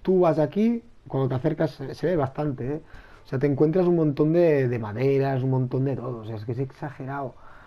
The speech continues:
Ahora mismo, mira, o sea, esta justamente no puedo ir, no puedo ir. He intentado ir tres veces y no puedo ir porque la parte de arriba no sé cómo se va. Y por la parte de abajo la puerta no me deja entrar. Creo que va con misión esta, pero, pero me ha tocado esta, que esta creo que sí que podré ir.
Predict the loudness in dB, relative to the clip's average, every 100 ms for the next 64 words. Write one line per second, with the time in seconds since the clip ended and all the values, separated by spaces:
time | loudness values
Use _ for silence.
0 | -10 -4 0 2 2 2 2 0 -2 -4
1 | -4 -6 -4 -4 -4 -4 -4 -2 -2 -2
2 | 0 0 0 2 2 0 -4 -6 -4 -2
3 | -2 -2 -2 -2 -2 -2 0 -2 -2 -2
4 | -2 -2 -4 -2 0 -2 -4 -4 -4 -4
5 | -4 -2 -2 -2 -4 -10 -20 -20 -10 -4
6 | 0 0 0 -2 -6 -16 -20 -12 -6 0
7 | 2 4 2 2 2 2 -2 -4 -2 -2
8 | -2 0 -2 -2 -2 -4 -2 -2 -2 -2
9 | -2 -4 -4 -4 -4 -4 -4 -6 -6 -10
10 | -14 -14 -14 -14 -8 -6 -6 -8 -18 -20
11 | -18 -6 -4 0 2 4 2 -2 -6 -4
12 | -6 -8 -10 -10 -12 -16 -20 -20 -20 -20
13 | _ -12 -8 -6 -6 -6 -8 -10 -12 -12
14 | -14